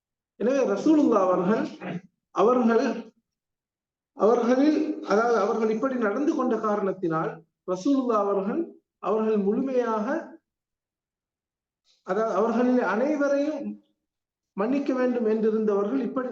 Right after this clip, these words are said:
நடந்து கொண்ட காரணத்தினால் ரசூல் ஸல்லல்லாஹு அலைஹி வஸல்லம் அவர்கள் அவர்களில் அரைவாசி பேரை தான் உரிமையிடுகின்றார்கள்.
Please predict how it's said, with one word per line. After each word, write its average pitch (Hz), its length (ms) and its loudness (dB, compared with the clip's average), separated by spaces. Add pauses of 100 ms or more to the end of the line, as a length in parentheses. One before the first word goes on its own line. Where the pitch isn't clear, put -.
நடந்து 262 280 -2
கொண்ட 247 260 -6
காரணத்தினால் 208 760 -4
ரசூல் 214 280 -8
ஸல்லல்லாஹு 196 320 2
அலைஹி 202 100 -2
வஸல்லம் 180 180 -6
அவர்கள் 208 220 -6
அவர்களில் 220 460 0
அரைவாசி 262 440 -2
பேரை 214 280 2
தான் 269 200 -6 (600)
உரிமையிடுகின்றார்கள். 185 880 0